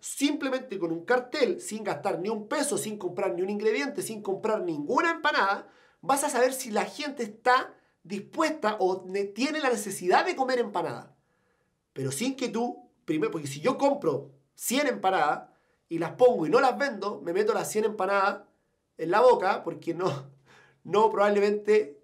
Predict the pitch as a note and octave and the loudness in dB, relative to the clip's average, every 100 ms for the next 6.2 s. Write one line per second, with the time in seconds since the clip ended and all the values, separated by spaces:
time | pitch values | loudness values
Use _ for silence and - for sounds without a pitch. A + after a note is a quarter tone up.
0 | - F#3 G#3 G3+ G#3 G3 G3+ A#3+ - - | -6 0 2 4 4 2 2 0 -2 -12
1 | - G#3+ A3+ E4 F4+ D#4+ D#4+ - A#3 G#3 | -2 0 2 0 0 -2 -2 2 0 2
2 | A3+ C#4+ D#4+ A3 A3+ - F3 E3+ B3+ A3+ | -2 0 0 2 0 0 -4 -2 -2 -2
3 | G#3 - F4 A#3 G3 F#3+ - G3 C#4+ D#4 | -2 0 2 2 2 -2 -4 0 0 0
4 | C4+ - D#4 D4+ D4 C#4+ G#3 G3+ - - | -4 -2 -2 -2 -2 0 2 0 -4 -16
5 | _ _ _ _ _ - D#3 D3 C#3 C#3 | _ _ _ _ _ -6 -4 -4 -4 -4
6 | C#3+ - | -6 -8